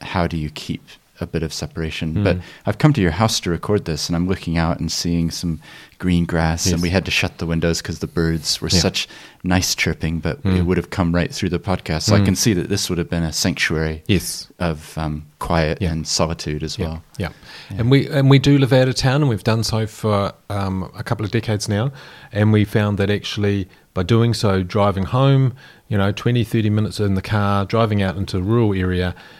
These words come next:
Speaker 2: having a life. And again, this is my connection back to the start of the story.
Speaker 1: Right.
Speaker 2: Having a rural life, uh, even though we weren't farming, but we could still have sheep and, and, and still bale hay, and we can still, um, you know, um, tail lambs and, and do all those things,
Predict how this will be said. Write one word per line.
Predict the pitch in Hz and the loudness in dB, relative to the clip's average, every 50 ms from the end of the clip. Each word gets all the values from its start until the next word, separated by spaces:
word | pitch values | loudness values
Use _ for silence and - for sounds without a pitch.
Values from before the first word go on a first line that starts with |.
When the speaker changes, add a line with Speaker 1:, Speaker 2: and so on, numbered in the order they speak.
| - _ | -20 _
Speaker 2:
having | - - 117 117 120 107 | -2 0 0 2 2 2
a | 98 | 4
life. | 95 98 98 95 95 - - - | 4 4 4 4 2 0 -2 -2
And | 117 110 | 0 2
again, | 117 101 139 147 131 104 | 4 6 6 6 6 6
this | 98 - - | 4 2 0
is | 104 95 | -2 0
my | - 101 98 | 2 0 0
connection | - 113 113 90 - - 98 | 2 0 0 0 0 0 0
back | 98 98 - | 0 0 -2
to | - | -4
the | 95 85 | -6 -4
start | - - 104 98 92 | 0 0 0 0 0
of | 85 | -2
the | 82 | -4
story. | - - 123 113 98 80 82 80 - - | -4 0 2 2 2 2 0 -4 -6 -2
Speaker 1:
Right. | - 82 87 92 | 0 2 4 6
Speaker 2:
Having | 110 113 107 104 95 | 4 4 4 4 2
a | 90 | 4
rural | 95 117 139 147 139 117 95 | 4 6 8 8 8 8 6
life, | 92 92 90 92 95 - - - - - | 4 4 2 2 0 -2 -6 -12 -10 -6
uh, | - 92 95 85 | -4 -2 -2 0
even | 117 110 98 104 | 0 0 2 2
though | 101 95 | 2 2
we | 92 95 95 | 2 2 2
weren't | 95 101 98 92 - | 2 2 0 0 0
farming, | - 120 120 113 98 87 90 104 104 - - - - - - - - | 0 0 0 2 2 2 2 0 -2 -4 -8 -20 -20 -20 -20 -8 -4
but | - 101 107 | -2 2 4
we | 110 107 | 4 4
could | - 117 - | 4 4 2
still | - - 120 110 | 2 2 2 4
have | 110 107 - | 4 2 2
sheep | - - 107 104 104 - - | 2 0 2 2 2 2 0
and, | 104 95 98 98 95 | 0 2 2 0 0
and, | - 101 98 98 95 95 98 | 0 0 2 2 2 2 0
and | - - 92 92 90 | 0 0 -2 -2 0
still | - - 123 113 | 0 0 2 4
bale | 98 104 104 101 98 95 95 85 | 6 6 6 6 6 4 2 0
hay, | 90 92 95 95 95 95 95 95 92 | -2 -4 -2 0 0 0 0 0 0
and | 90 92 | 0 -2
we | 90 | -2
can | - 98 92 | -4 -4 -4
still, | - - 110 107 104 104 101 - - - - - - - - - | -2 0 2 2 2 2 0 -4 -8 -20 -20 -20 -20 -20 -12 -6
um, | 120 92 92 90 90 90 87 92 92 - - | -4 -2 0 0 0 0 0 -2 -2 -4 -4
you | 101 92 | -2 -2
know, | 92 95 90 82 - - - - 107 117 | 0 -2 -2 -6 -8 -12 -12 -12 -10 -6
um, | 104 92 90 87 87 | -6 -4 -4 -6 -4
tail | - - 110 104 101 95 | -2 0 2 2 4 4
lambs | 90 92 95 95 95 98 95 90 - 98 | 4 4 4 4 4 2 2 2 2 2
and, | 90 87 92 95 | 2 2 2 0
and | - 107 101 92 | 0 0 2 4
do | 123 127 135 | 6 6 6
all | 135 123 | 6 4
those | 107 104 104 - | 4 2 2 2
things, | - 135 117 92 95 123 131 - - | 2 2 4 4 4 2 0 -2 -4